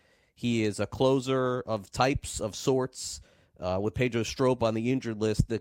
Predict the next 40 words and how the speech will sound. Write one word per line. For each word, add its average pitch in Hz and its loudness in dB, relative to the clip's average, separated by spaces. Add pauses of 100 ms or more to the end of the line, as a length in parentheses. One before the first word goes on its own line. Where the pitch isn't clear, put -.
the 101 -6
Cubs 117 0
are, 107 0
are 113 2
up 120 -4
for 113 0
a 104 0
closer 113 0
by 107 2
committee 117 -2
here 117 -2
for - -4
the 98 2
rest 107 2
of 110 -12
the 104 -2
year. 117 2 (340)
If, 110 0
if 117 -2
adding 131 4
Maples 127 0
for 117 -2
zero 120 2
dollars 117 2
ends 113 -2
up 110 0
getting 113 0
me 110 -2
one 110 0
save, 104 0
it 98 -2
was 98 -6
worth 101 -2
the 98 -4
investment. 87 -6
So, 92 -4 (260)
uh, 98 2
really 135 4
cutting 117 2
nothing 110 0